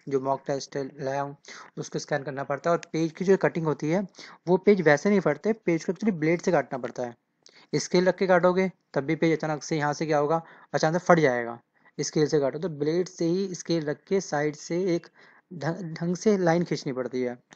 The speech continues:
और कहीं ना कहीं फिंगर में भी कट बहुत ज़्यादा लगता है, थंब में, और वो भी राइट थंब में, और राइट थंब से आपको कई काम करने पड़ते हैं लिखने के, तो सोचिए ज़रा एक बार। तो बस, अगर कोई मुझे पीडीएफ़ भेज सकता है इसकी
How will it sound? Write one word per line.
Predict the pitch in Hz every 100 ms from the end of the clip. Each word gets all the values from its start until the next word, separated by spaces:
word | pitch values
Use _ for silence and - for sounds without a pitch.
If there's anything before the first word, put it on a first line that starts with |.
| - - - -
और | 139
कहीं | - 156
ना | 160
कहीं | 170
फिंगर | - 147 151
में | 151
भी | 156
कट | 151 139
बहुत | 131 135
ज़्यादा | 135 135
लगता | 131 - 131
है, | 135 131 -
थंब | 135
में, | 135 131
और | 160 147
वो | 147
भी | 156
राइट | 135 139 -
थंब | 135 135
में, | 131 131 - - -
और | 131
राइट | 139 147
थंब | 156
से | 143 147
आपको | - 160 160 - _ _ _ -
कई | 170 160
काम | 139
करने | 127 120 131
पड़ते | 139 135
हैं | 143
लिखने | 139 139 135
के, | 135 131 _ _ _ _ _ _ -
तो |
सोचिए | 120 135 120 151
ज़रा | 151
एक | 151
बार। | 143 143 147 _ _ - - - -
तो |
बस, | 180 202 - 196 180 - -
अगर | 175 170 175
कोई | 175
मुझे | 170 156 175
पीडीएफ़ | 165 156 165
भेज | 143 143
सकता | 151 147 165
है | 160
इसकी | 151 170 151 135